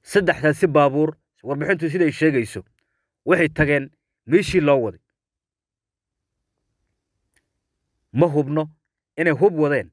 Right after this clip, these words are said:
iyo in kale, laakiin warbixintu waxay sheegaysaa dadka deegaanku ay la wadaageen Suldaanka T V in saddexdaasi baabuur ay markaasi shareecnaayeen,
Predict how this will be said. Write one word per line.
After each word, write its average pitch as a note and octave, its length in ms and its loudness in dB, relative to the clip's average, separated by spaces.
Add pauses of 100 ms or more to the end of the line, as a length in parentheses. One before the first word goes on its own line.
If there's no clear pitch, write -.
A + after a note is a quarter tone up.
(160)
iyo D#3 200 0
in D3 60 -4
kale, F#2+ 240 -12
laakiin D3+ 480 0
warbixintu D3+ 460 -4
waxay D#3 160 2
sheegaysaa C3 540 -2 (1400)
dadka E3+ 280 0
deegaanku D3 680 0
ay D3+ 120 -2
la E3+ 120 2
wadaageen D3 540 0
Suldaanka D#3 440 -2
T D3 180 -6
V - 220 -18 (880)
in D#3 120 4
saddexdaasi D#3 580 0
baabuur D3 500 0 (1120)
ay D3 180 4
markaasi D3+ 680 0 (500)
shareecnaayeen, C#3 760 0